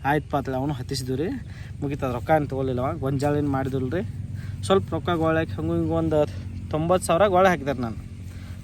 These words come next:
ಆಯ್ತು, ನಮ್ಮ ಕಾಕ ಅನ್ನಕತ್ರೆ, "ರೊಕ್ಕ ಅಷ್ಟು ಹೆಂಗೆ ಸಾಕಾಗ್ಬೇಕು?" ತಂದರು. ಅಷ್ಟು ಹೆಂಗೆ ಸಾಕಾಗ್ಬೇಕಂದ್ರು ಹೋದ್ರಿ ನಾವು ಇದನ್ನ ರೀ, ಆ, ಹೋಗ್ಬೇಕಲ್ರಿ ಜಾತ್ರೆಗೆ. ಅವಾಗ ನಮ್ಮ ದನಗಳು ಭಾಳ, ನಮ್ಮ ಕಾಕಗಳು, ದೊಡ್ಡಪ್ಪಗಳು, ಅವರು ದನಗಳಿಗೆ,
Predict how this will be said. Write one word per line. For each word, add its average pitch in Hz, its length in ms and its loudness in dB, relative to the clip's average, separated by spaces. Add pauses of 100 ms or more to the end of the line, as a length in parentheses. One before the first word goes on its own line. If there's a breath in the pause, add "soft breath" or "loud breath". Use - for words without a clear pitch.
(100)
ಆಯ್ತು, 208 220 4
ನಮ್ಮ 202 140 6
ಕಾಕ 175 200 0
ಅನ್ನಕತ್ರೆ, 170 460 2
"ರೊಕ್ಕ 156 200 2
ಅಷ್ಟು 156 180 2
ಹೆಂಗೆ 156 160 -2
ಸಾಕಾಗ್ಬೇಕು?" 131 500 -4
ತಂದರು. 120 300 -4 (760 loud breath)
ಅಷ್ಟು - 200 -4
ಹೆಂಗೆ 170 120 -2
ಸಾಕಾಗ್ಬೇಕಂದ್ರು 170 800 -4 (760 loud breath)
ಹೋದ್ರಿ 190 300 6
ನಾವು 143 220 2
ಇದನ್ನ 147 220 -2
ರೀ, 120 180 -6 (680 loud breath)
ಆ, 147 300 4
ಹೋಗ್ಬೇಕಲ್ರಿ 170 540 4
ಜಾತ್ರೆಗೆ. 135 380 -2 (640 loud breath)
ಅವಾಗ 165 160 4
ನಮ್ಮ 156 300 0
ದನಗಳು 139 280 0
ಭಾಳ, 139 200 2
ನಮ್ಮ 123 160 -4
ಕಾಕಗಳು, 120 600 -4
ದೊಡ್ಡಪ್ಪಗಳು, 113 600 -4 (560 loud breath)
ಅವರು 147 320 2
ದನಗಳಿಗೆ, 139 640 4